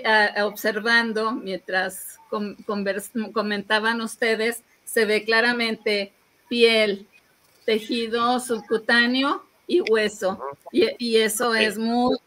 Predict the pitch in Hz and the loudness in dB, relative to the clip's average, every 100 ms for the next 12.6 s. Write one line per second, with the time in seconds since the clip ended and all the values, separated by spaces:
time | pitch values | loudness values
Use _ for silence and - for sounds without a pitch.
0 | - 247 254 254 - 247 240 247 233 - | -4 0 0 -2 0 4 6 6 2 -2
1 | - 233 226 220 - 190 185 _ _ _ | 4 6 4 2 -2 -4 -6 _ _ _
2 | - 208 208 220 220 220 220 247 226 233 | -4 -4 0 2 2 0 0 0 2 2
3 | 247 254 233 214 214 208 214 220 196 196 | 0 -2 0 0 2 2 2 -2 -2 -4
4 | - _ - 233 226 214 214 - 233 226 | -6 _ -4 2 2 2 -2 -2 0 2
5 | 240 - _ _ _ _ _ _ - 226 | 0 -2 _ _ _ _ _ _ 0 0
6 | 214 233 233 - 262 254 254 247 269 262 | 2 -2 -2 0 2 2 0 2 0 0
7 | 240 233 220 240 220 233 226 233 226 196 | 0 0 0 -4 -4 -4 -4 -4 -6 -8
8 | - 202 - 208 196 185 - _ _ 214 | -8 -6 -2 -2 -2 -8 -12 _ _ -6
9 | - 226 240 254 247 254 254 240 233 226 | 2 2 4 0 -2 -2 -4 -4 -4 -10
10 | - 208 202 - 208 190 196 233 226 208 | -6 -6 -6 -8 -8 -8 -8 -10 -12 -14
11 | - 220 214 214 226 240 - 196 185 185 | -6 -6 -4 0 2 2 2 -4 -6 -6
12 | - - 202 185 180 202 | -8 -2 -2 -2 -8 -10